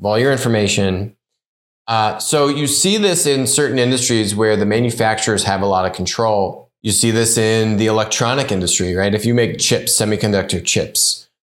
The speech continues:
there's, like, five or four ch-, semiconductor chip manufacturers. When those distributors sell the chips, the manufacturers know everyone. They know the whole client list. They know what you sold to who, how much, what price, what volume, all of it.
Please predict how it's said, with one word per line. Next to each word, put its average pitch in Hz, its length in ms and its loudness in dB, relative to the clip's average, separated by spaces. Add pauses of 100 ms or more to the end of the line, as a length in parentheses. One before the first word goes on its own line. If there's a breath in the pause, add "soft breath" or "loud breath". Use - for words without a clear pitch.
(120)
there's, 90 200 -2
like, 87 160 -2
five 117 600 -2
or 95 140 0
four 120 500 0
ch-, - 240 -6
semiconductor 107 840 0
chip 101 240 -2
manufacturers. 92 840 -2 (520)
When 104 160 -8
those 139 260 0
distributors 120 840 -2
sell 117 260 0
the 127 100 -2
chips, - 640 -2 (160)
the 104 420 2
manufacturers 107 840 0
know 110 580 0 (560)
everyone. 131 300 0
They 98 80 2
know 101 140 2
the 101 80 0
whole 120 200 0
client 113 280 0
list. 120 200 -2
They 95 100 0
know 95 120 0
what 101 260 -2
you 117 60 0
sold 107 420 0
to 107 120 0
who, 101 280 0
how 101 200 0
much, 104 400 -2
what 117 160 -2
price, 104 540 -4 (420)
what 113 100 -6
volume, 107 600 0
all 175 160 2
of - 140 -4
it. - 80 -14